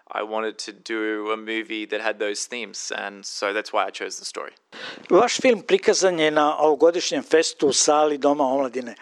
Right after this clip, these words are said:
Speaker 2: Verujem da ste bili na toj projekciji. Kakve su bile reakcije publike?
Speaker 1: Yeah, I was, um, at the premiere, and then I also went to the second screening on the following day, and we had a very good turnout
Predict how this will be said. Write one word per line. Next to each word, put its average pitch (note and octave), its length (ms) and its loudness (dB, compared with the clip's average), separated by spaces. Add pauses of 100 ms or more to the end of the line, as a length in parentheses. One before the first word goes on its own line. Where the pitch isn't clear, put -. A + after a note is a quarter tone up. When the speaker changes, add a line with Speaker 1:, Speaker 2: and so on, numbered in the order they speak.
(300)
Speaker 2:
Verujem E3 360 4
da C#3+ 80 -2
ste C#3 180 -2
bili D#3 280 4
na C3+ 120 -4
toj C3 220 2
projekciji. C3+ 600 -4 (280)
Kakve G3+ 280 -2
su - 140 -10
bile D#3+ 400 0 (100)
reakcije C#3 520 -4
publike? - 480 -8 (1200)
Speaker 1:
Yeah, B2 260 -2
I A#2+ 140 -2
was, A2+ 260 -10
um, G#2+ 180 -4
at A#2+ 140 -6
the - 80 -12
premiere, G#2+ 720 -8
and G#2+ 260 -12
then G#2+ 200 -8
I G2+ 180 -4
also A2 260 -8
went G#2 140 -12
to G#2 80 -16
the G2 100 -18
second A2+ 340 -10
screening G2+ 480 -16
on G2 140 -18
the G2 60 -20
following G#2+ 400 -8
day, F#2+ 220 -12 (500)
and G2+ 500 -6
we G#2+ 100 -6
had G#2 120 -2
a G2+ 140 -16
very B2 220 4
good G#2 200 -10
turnout G2 380 -12